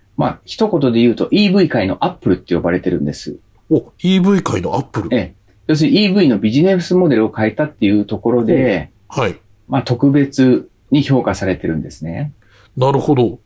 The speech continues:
Speaker 2: その、どのようにビジネスモデルを変えたんですか？
Speaker 1: あの、アップルってほら、デザインとか設計とかやるだけで自分でスマホ作ってないですよね。
Speaker 2: うん。あ、そうですよね。あの、台湾の会社に、
Speaker 1: そう、そうですね。
Speaker 2: あの、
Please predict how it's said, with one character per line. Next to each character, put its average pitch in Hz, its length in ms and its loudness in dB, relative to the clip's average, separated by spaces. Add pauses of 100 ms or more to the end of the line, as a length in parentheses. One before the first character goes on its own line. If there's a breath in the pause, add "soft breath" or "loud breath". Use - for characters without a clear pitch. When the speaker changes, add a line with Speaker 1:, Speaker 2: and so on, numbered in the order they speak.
Speaker 2:
そ - 260 -2
の、 165 180 2 (360)
ど 151 120 2
の 196 140 4
よ 123 120 2
う 98 40 0
に 90 80 -2
ビ 101 140 -4
ジ 101 100 -4
ネ 98 100 -4
ス 107 140 -6
モ 104 80 0
デ 98 140 0
ル 80 80 -2
を 76 120 -6
変 87 200 0
え 85 60 -6
た 101 180 -6
ん - 80 -10
で - 100 -20
す - 80 -14
か？ - 80 -16 (280)
Speaker 1:
あ 120 180 -2
の、 120 480 0
ア 262 80 0
ッ 269 60 -4
プ 156 160 -2
ル 110 40 0
っ 104 40 -4
て - 180 -8
ほ 104 100 0
ら、 80 160 -2 (280)
デ 143 200 2
ザ 285 160 2
イ 208 120 4
ン 120 60 2
と 104 120 -2
か - 240 -8
設 131 240 -4
計 185 160 0
と 185 80 -2
か 120 100 2
や 104 80 0
る 107 80 0
だ 101 100 -2
け 98 80 -2
で 92 60 2
自 120 180 0
分 220 140 4
で 202 320 0 (260)
ス - 200 -8
マ 185 100 2
ホ 180 140 2
作 - 140 -16
っ - 20 -20
て 160 80 0
な 185 160 2
い 147 60 0
で 104 120 -4
す - 100 -20
よ - 120 -14
ね。 92 500 -4
Speaker 2:
う 165 60 -2
ん。 - 20 -4
あ、 - 60 -10 (100)
そ - 160 0
う - 20 0
で - 60 -2
す - 80 -4
よ 147 60 0
ね。 156 80 0
あ 151 80 0
の、 151 100 0
台 196 240 2
湾 156 380 2
の 95 120 2
会 110 220 0
社 117 80 -2
に、 127 80 2
Speaker 1:
そ 151 60 2
う、 - 20 0
そ 135 280 0
う - 20 -2
で - 80 -8
す 123 80 -8
ね。 110 60 0
Speaker 2:
あ - 20 0
の、 92 340 0